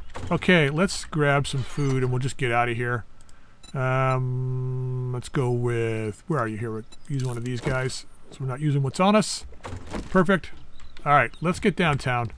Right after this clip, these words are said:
Oh, for fuck's sakes. I missed the, uh, drop. Oh, that just changes things. <laughs>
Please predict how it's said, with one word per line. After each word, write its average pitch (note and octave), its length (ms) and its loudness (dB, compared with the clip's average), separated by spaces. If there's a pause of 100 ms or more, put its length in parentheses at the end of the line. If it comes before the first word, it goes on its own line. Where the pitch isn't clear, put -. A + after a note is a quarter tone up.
(2250)
Oh, G#3+ 380 12
for D3 300 2
fuck's - 600 8
sakes. C#3 600 2 (640)
I D3+ 140 6
missed F3 340 8
the, D#3+ 280 6
uh, D3 120 8
drop. C#3+ 560 8 (1400)
Oh, G3 540 12
that D#3 180 4
just - 240 0
changes C3 400 0
things. C3 400 -4 (100)
<laughs> - 0 -